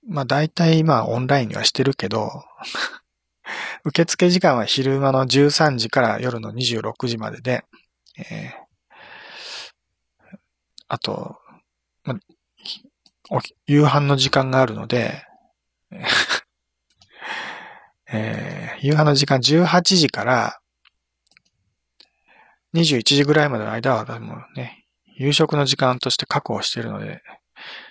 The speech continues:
うん。だいたい予約を入れるのはもう十三時から十八時までの間と、二十一時から二十六時までの間。うん。要は、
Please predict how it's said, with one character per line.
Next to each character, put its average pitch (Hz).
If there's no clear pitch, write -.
う 139
ん。 143
だ 156
い 165
た 160
い 151
予 143
約 156
を 160
入 156
れ 160
る 165
の 180
は 131
も 107
う 104
十 139
三 156
時 117
か -
ら 104
十 117
八 127
時 120
ま 107
で 107
の 110
間 113
と、 127
二 135
十 120
一 127
時 117
か -
ら 151
二 135
十 117
六 117
時 117
ま 110
で 113
の 113
間。 -
う -
ん。 -
要 170
は、 123